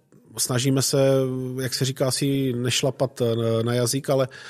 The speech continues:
snažíme se si věci vyříkat a možná i proto to zastupitelstvo dneska má nějakou politickou,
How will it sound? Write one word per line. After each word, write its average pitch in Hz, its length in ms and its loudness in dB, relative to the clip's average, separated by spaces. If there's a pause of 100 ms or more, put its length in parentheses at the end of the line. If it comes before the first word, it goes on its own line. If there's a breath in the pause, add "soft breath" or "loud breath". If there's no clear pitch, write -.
snažíme 127 340 -2
se 131 100 -2
si - 140 0
věci 131 220 0
vyříkat 123 460 -2
a 139 40 0
možná 127 320 0
i 131 120 -6
proto 131 300 -4
to 135 100 -4
zastupitelstvo 131 580 -2
dneska 127 280 0
má 127 200 2
nějakou 127 340 0
politickou, 123 840 0